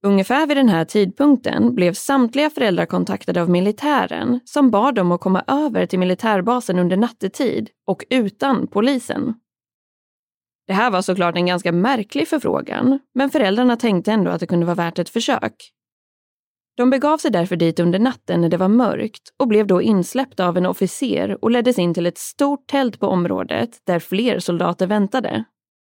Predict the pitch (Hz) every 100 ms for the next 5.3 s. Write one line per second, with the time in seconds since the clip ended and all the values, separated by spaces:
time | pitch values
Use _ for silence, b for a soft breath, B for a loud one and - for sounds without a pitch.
0 | _ _ _ _ _ _ _ _ _ _
1 | - 285 330 - 262 160 165 - 147 226
2 | - 208 247 190 175 190 190 - 277 262
3 | 208 247 226 180 175 170 170 - 220 190
4 | 175 175 190 180 170 - 254 254 - 269
5 | - 233